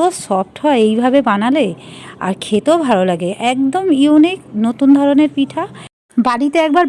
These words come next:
বানাও, দেখো অল্প ঝামেলার মধ্যেই এই পিঠাগুলো বানানো হয়ে যায়। আর কেমন লাগলো আমার এই পিঠা রেসিপি, অবশ্যই আমাকে কমেন্ট করে জানাবে। প্লিজ লাইক করো, আর প্রচুর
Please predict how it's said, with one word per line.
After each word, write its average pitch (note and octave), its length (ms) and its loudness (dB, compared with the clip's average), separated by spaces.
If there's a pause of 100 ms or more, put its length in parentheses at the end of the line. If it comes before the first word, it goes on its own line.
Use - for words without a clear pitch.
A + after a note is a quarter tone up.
বানাও, G#3+ 280 4 (180)
দেখো G#3 200 0 (200)
অল্প C#4+ 160 0 (580)
ঝামেলার B3 440 4
মধ্যেই D4 320 2
এই D4 120 0
পিঠাগুলো C#4+ 380 0 (100)
বানানো B3+ 280 4 (100)
হয়ে C#4+ 200 0
যায়। F#4+ 140 -4 (420)
আর G3 60 -2 (120)
কেমন A#3 240 2 (100)
লাগলো F4+ 260 0 (260)
আমার C4+ 220 4
এই D4 120 0
পিঠা C#4+ 200 2
রেসিপি, E4 380 -2 (200)
অবশ্যই A#3 400 0
আমাকে D#4 200 0 (100)
কমেন্ট G#3+ 360 0
করে C#4 220 -2
জানাবে। D4 300 2 (500)
প্লিজ C#4 260 0 (160)
লাইক F#3 260 -2 (120)
করো, C#4+ 180 0 (200)
আর G#3 60 0 (160)
প্রচুর G#3+ 300 -4